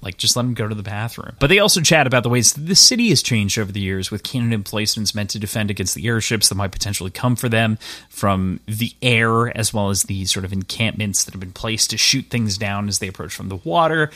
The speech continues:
It's interesting, as Dahl also mentions, to think about what a war would look like between these two groups that they've since avoided.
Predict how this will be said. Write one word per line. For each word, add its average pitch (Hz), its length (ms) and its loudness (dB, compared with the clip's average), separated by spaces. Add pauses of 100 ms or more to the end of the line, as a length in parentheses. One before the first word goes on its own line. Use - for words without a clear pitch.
(300)
It's 196 200 4
interesting, 208 420 2
as 117 140 2
Dahl 123 380 4
also 127 260 4
mentions, 107 420 2
to 120 120 0
think 131 200 0
about 113 320 2
what 123 340 2
a 131 120 2
war 120 400 2
would 113 180 2
look 107 240 0
like 107 300 0
between 117 540 0
these 98 260 -2
two 101 140 -4
groups - 440 -4
that - 100 -16
they've 104 180 -4
since - 340 4
avoided. 95 580 -8